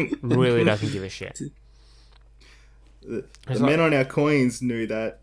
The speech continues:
Speaker 2: Do you think they knew that one day they'd be on coins getting slipped into ass cracks?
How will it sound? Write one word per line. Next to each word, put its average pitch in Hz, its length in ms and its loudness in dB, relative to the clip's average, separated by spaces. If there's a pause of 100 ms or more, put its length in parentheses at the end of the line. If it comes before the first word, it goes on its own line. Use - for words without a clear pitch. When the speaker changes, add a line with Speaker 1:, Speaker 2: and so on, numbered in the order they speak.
Speaker 2:
Do 123 80 -8
you 123 80 -4
think 139 320 -8
they 123 160 -6
knew 117 280 -10
that - 120 -12
one 107 220 -10
day 104 320 -12 (100)
they'd 101 300 -12
be 101 260 -14 (160)
on 104 180 -12
coins 101 420 -10
getting 98 200 -10
slipped - 320 -14
into 107 300 -12
ass - 180 -10
cracks? - 460 -12